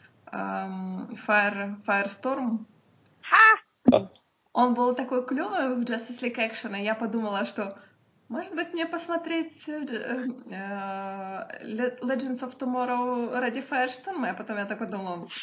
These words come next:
Speaker 1: «М, наверное, не стоит».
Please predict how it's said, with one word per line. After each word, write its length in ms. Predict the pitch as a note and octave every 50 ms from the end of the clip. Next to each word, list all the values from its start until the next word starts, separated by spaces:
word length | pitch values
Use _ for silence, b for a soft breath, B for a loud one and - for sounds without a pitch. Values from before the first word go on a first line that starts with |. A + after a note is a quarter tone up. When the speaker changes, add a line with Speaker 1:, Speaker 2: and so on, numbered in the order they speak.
| -
Speaker 1:
«М, 1200 | A#3 F3+ G3+ G#4 G#4 G#4+ A4 A4 A4 G#4+ G#4+ G#4+ G#4+ A4 A#4 A#4+ A4 A4+ A3+ A3 A3+ - - G#3 A3+
наверное, 720 | A#3+ G#3+ F#3+ G3+ G3+ G#3+ B3 B4+ C5+ - - - C5+ A#4+ A4+
не 160 | A#4 A#4 G4+
стоит». 1000 | - - - - - _ _ - G3 E3+ D#3+ D#3+ D3+ D#3 D#3 - - F#3 G#3